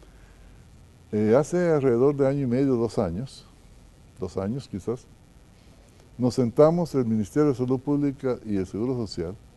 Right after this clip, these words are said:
y nos pusimos a revisar todo lo que existía y no existía tal ley. Y esa ley es para que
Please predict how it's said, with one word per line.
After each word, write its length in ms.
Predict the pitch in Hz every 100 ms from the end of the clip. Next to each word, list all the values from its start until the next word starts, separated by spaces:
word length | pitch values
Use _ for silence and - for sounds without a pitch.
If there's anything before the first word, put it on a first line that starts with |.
| - - - - - - - - - - - -
y 520 | 127 131 131 127 123
nos 140 | 123 110
pusimos 400 | 101 151 165 151
a 40 |
revisar 340 | 139 120 143
todo 260 | 139 151 156
lo 120 | 151
que 120 | -
existía 460 | 143 127 - 165 151
y 60 | 135
no 140 | 147
existía 540 | 165 - 156 - 165 160
tal 320 | - 135 120
ley. 200 | 92 71 - - - - - - -
Y 140 | 135
esa 240 | 175 175 170
ley 260 | 170 180
es 180 | 180 170
para 300 | - 165 165
que 280 | - 180 202